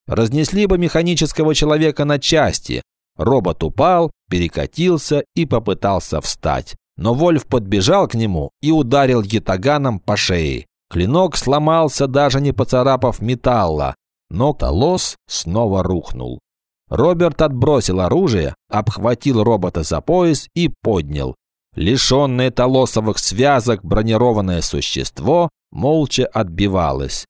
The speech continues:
Вольф ударил Толоса о стену, и чудовище в доспехах рухнуло на пол. Когда робот вновь стал подниматься на ноги,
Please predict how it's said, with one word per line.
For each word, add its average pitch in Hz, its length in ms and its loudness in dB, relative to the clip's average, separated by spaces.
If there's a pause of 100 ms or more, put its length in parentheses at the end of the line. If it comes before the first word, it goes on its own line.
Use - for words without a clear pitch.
(240)
Вольф 143 520 0
ударил 127 640 2
Толоса 101 560 0
о 65 40 -2
стену, 175 680 0
и 165 160 2
чудовище 147 720 2
в 123 60 -4
доспехах 123 840 0
рухнуло 92 540 -2
на 73 220 -2
пол. - 300 -6 (340)
Когда 90 400 0
робот 101 340 0
вновь 139 380 0
стал 85 260 -2
подниматься 82 720 -4
на 80 200 -4
ноги, 71 380 -6